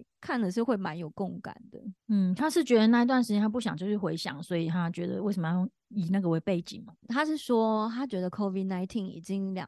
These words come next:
Speaker 1: 三年了，大家已经对这件事情，他自己啊，他自己对这个疫情有点厌烦，可能就是，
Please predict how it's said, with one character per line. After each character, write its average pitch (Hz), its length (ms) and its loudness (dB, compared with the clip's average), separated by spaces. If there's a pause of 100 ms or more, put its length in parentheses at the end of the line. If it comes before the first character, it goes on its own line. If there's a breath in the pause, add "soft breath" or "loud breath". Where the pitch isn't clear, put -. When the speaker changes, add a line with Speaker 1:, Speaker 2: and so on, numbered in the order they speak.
Speaker 1:
三 190 360 -4
年 185 220 -8
了， 151 120 -12
大 240 180 0
家 208 200 0
已 - 20 0
经 190 160 -2
对 196 160 0
这 196 100 0
件 196 140 0
事 196 160 -4
情， - 260 -8 (120)
他 226 160 0
自 233 180 -4
己 110 240 -12
啊， - 240 -12
他 233 80 0
自 226 100 -12
己 185 160 0
对 190 200 2
这 202 120 0
个 185 120 -4
疫 202 180 -2
情 160 300 -10
有 151 160 -8
点 165 280 -8
厌 180 220 -4
烦， - 340 -12 (220)
可 208 140 -2
能 208 180 2
就 240 100 2
是， 247 220 -2